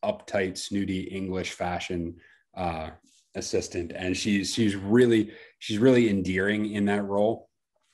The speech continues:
and really fun. And it's actually a, it's actually a really good movie. It, there's a lot of character development in it.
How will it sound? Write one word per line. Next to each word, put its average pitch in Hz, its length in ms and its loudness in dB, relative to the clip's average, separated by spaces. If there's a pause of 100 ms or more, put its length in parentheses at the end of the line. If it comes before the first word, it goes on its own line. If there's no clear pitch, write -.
(460)
and 92 200 -4
really 90 220 -2
fun. 95 420 -4 (720)
And 92 360 -4
it's 113 220 -4
actually 127 600 2
a, 101 280 -2 (140)
it's 123 160 -4
actually 143 360 2
a 107 40 0
really 98 280 -2
good 85 140 -2
movie. 87 420 -8
It, 98 220 -4
there's 101 180 0
a 95 40 -4
lot 95 340 0
of 98 120 -6
character 98 400 -4
development 95 640 -4
in 98 200 -4
it. 101 180 -4